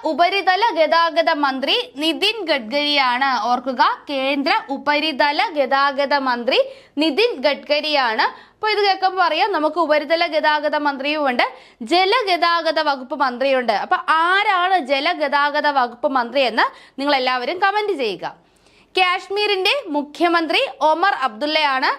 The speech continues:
അടുത്തിടെ നിയമിതനായ വ്യക്തിയാണ്. അപ്പൊ ഇത് കറന്റ് അഫയേഴ്സ് ഫാക്ട് കൂടിയാണ്. നിലവിലെ ജമ്മു കാശ്മീർ മുഖ്യമന്ത്രി ഒമർ അബ്ദുള്ളയാണ്. ജമ്മു കാശ്മീർ ലഫ്റ്റനന്റ് ഗവർണർ മനോജ്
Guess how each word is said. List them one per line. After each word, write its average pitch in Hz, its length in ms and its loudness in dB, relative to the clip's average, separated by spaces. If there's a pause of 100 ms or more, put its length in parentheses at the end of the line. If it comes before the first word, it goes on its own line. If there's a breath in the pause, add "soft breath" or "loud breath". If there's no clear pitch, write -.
(280 loud breath)
അടുത്തിടെ 311 460 -2
നിയമിതനായ 311 540 0 (120)
വ്യക്തിയാണ്. 294 640 0
അപ്പൊ 294 180 -6
ഇത് 311 160 -4
കറന്റ് 277 280 0
അഫയേഴ്സ് 320 320 -2
ഫാക്ട് 262 360 -2
കൂടിയാണ്. 311 500 2 (440 loud breath)
നിലവിലെ 311 400 0 (140)
ജമ്മു 285 260 0 (120)
കാശ്മീർ 311 540 -2
മുഖ്യമന്ത്രി 294 580 0 (480 loud breath)
ഒമർ 370 240 0 (180)
അബ്ദുള്ളയാണ്. 302 680 0 (480 loud breath)
ജമ്മു 349 320 0 (120)
കാശ്മീർ 359 480 0 (160)
ലഫ്റ്റനന്റ് 381 640 -2
ഗവർണർ 285 440 2 (300)
മനോജ് 349 480 0